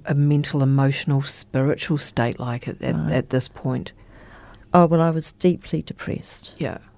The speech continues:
Speaker 2: Deeply depressed. Alcohol makes me depressed.
Speaker 1: Yeah.
Speaker 2: And, um, of course, I felt terrible about my life, how I was, how I was living, and, um, basically, I didn't want to, didn't want to live, really.
Speaker 1: Yeah.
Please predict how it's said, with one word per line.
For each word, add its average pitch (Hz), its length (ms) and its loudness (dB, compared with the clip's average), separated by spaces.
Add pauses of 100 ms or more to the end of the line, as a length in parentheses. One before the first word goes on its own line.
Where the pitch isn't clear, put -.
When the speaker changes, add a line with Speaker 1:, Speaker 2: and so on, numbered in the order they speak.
Speaker 2:
Deeply 185 420 2
depressed. - 580 -10
Alcohol 160 460 -2 (440)
makes 165 500 -2
me 151 80 0
depressed. - 720 -8
Speaker 1:
Yeah. 156 120 2
Speaker 2:
And, - 240 2 (640)
um, 151 480 2
of - 140 -4
course, - 200 -4
I - 60 -2
felt - 280 -2 (140)
terrible 151 400 2
about 147 260 -2 (300)
my 135 140 0
life, 160 500 -2 (140)
how 147 240 -2
I - 40 -6
was, 135 160 -4 (240)
how 160 200 -2
I 156 40 -2
was 139 160 -4
living, 262 360 4 (560)
and, 165 440 4 (120)
um, 156 400 0 (720)
basically, 247 400 2
I 131 80 2
didn't 147 240 -2
want 127 160 -2
to, 135 60 -10 (260)
didn't 135 240 2
want - 160 -4
to 127 100 -10
live, 90 400 -6
really. 123 420 -4
Speaker 1:
Yeah. 139 220 -2